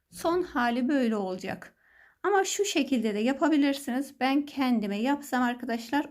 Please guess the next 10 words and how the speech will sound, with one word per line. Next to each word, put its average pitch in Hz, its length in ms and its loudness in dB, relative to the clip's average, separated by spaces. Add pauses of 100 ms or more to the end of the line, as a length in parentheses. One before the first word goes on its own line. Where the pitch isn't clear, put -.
o 277 60 0
şekilde 196 460 -4
yaparım. 202 500 -6 (420)
Şöyle 381 520 2 (360)
aradakinin 302 680 2
birini 240 340 4
boş 277 320 -2
bırakırım, 339 600 0 (100)
ikinciye 277 600 4
yaparım. 214 540 -6